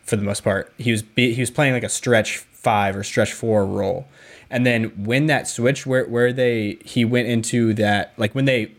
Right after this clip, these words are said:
started bringing Russ off the bench, so that was the sixth or seventh game of the season, is where they switched their,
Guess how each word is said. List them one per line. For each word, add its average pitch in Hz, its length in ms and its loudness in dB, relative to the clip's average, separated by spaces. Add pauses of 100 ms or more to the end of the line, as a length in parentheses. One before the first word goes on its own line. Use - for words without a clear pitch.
(120)
started 131 320 2
bringing 123 220 0
Russ 117 180 2
off 107 160 2
the 101 60 -4
bench, 95 420 -4 (120)
so - 120 -8
that 110 160 4
was 104 380 0 (680)
the 101 420 2
sixth - 340 0
or 117 60 2
seventh 113 340 2
game 117 180 2
of 113 60 0
the 110 60 -2
season, 127 480 0 (260)
is 110 160 -4
where 110 140 2
they 104 220 4
switched - 480 -2
their, 104 320 0